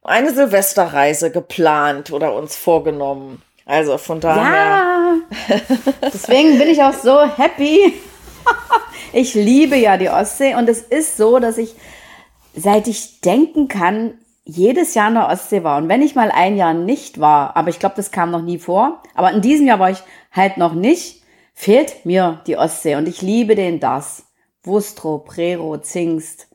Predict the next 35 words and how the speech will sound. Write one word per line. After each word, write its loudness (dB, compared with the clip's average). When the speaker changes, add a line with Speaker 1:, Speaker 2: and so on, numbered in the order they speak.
Speaker 2:
Born, 0
Wiek, -6
oh, 2
Arnshoop. 2
Oh, 4
das, -2
es 0
ist -6
so 4
schön. 0
Und -6
jetzt -6
habe 2
ich -4
Vera 0
überredet, -6
mitzukommen. -8
Aber 0
eigentlich -2
auch -2
deswegen, -4
weil 0
die -2
da 2
nicht -8
knallen 2
dürfen, 0
damit -2
der 0
Easy 4
seine 2
Ruhe 2
hat. -2
Speaker 1:
Genau, 4
denn -2